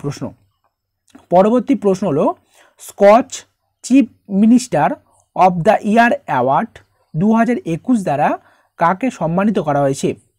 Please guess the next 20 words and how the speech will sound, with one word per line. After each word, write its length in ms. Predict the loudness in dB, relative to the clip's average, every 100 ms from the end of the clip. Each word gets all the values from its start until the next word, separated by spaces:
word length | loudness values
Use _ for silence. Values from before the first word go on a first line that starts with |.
| _ _ _ _ -2
সঠিক 280 | 2 4 2
উত্তর 160 | 0 -6
হলো 160 | -2 -2 -4 _ _ _ -2
অন্ধ্রপ্রদেশ 720 | 2 4 4 2 0 2 0 -4 _ -4 0
রাজ্যের 320 | 0 0 0 2
মুখ্যমন্ত্রী 520 | 0 0 -2 -2 -4 -2
বা 60 | 0
অন্ধ্রপ্রদেশ 380 | 0 -2 -4 -2 -2
রাজ্যের 260 | 0 -4 -4 -12 _ _ 0
চিফ 140 | 2 4
মিনিস্টার 380 | 2 -2 0 -2 -2 _ _ _ _ _
ওয়াই 300 | 2 4 4 0 0 0
এস 140 | 0 -8 _ -2 2
জগনমোহন 520 | 4 4 2 2 0 -2 -2
রেড্ডিকে 420 | 0 -2 0 -2 -2 _ _ _ -4
এই 100 | -4 -2
পুরস্কার 320 | -4 -2 -2 0
দেওয়া 180 | 2 0
হয়েছে, 260 | -2 -4 -6 -8 _ _ -20
স্কচ 400 | -4 4 4 4